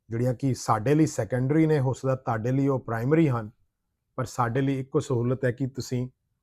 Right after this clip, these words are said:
ਅੰਮ੍ਰਿਤਸਰ ਆਪਣੇ ਸਿੱਧਾ ਸ਼ਹਿਰ ਪਹੁੰਚ ਕੇ ਪੰਦਰਾਂ ਮਿੰਟਾਂ 'ਚ ਜਾਂ ਜਲੰਧਰ ਇੱਕ ਘੰਟੇ 'ਚ ਤੁਸੀਂ ਆਪਣੇ ਘਰ ਪਹੁੰਚ ਸਕਦੇ ਹੋ। ਰਾਹ 'ਚ ਭਾਵੇਂ ਸਾਨੂੰ ਦੋਹਾ ਅੱਠ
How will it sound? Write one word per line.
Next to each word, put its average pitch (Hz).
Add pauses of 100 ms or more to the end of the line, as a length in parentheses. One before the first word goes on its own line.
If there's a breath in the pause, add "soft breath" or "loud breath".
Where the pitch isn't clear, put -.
ਅੰਮ੍ਰਿਤਸਰ 131
ਆਪਣੇ 127
ਸਿੱਧਾ 139
ਸ਼ਹਿਰ 131
ਪਹੁੰਚ 131
ਕੇ 113 (720)
ਪੰਦਰਾਂ 143
ਮਿੰਟਾਂ 131
'ਚ 113
ਜਾਂ 117
ਜਲੰਧਰ 127
ਇੱਕ 127
ਘੰਟੇ 120
'ਚ -
ਤੁਸੀਂ 120
ਆਪਣੇ 110
ਘਰ 104 (840)
ਪਹੁੰਚ 127
ਸਕਦੇ 123
ਹੋ। 127 (500)
ਰਾਹ 131
'ਚ 131
ਭਾਵੇਂ 123
ਸਾਨੂੰ 117
ਦੋਹਾ 113
ਅੱਠ 107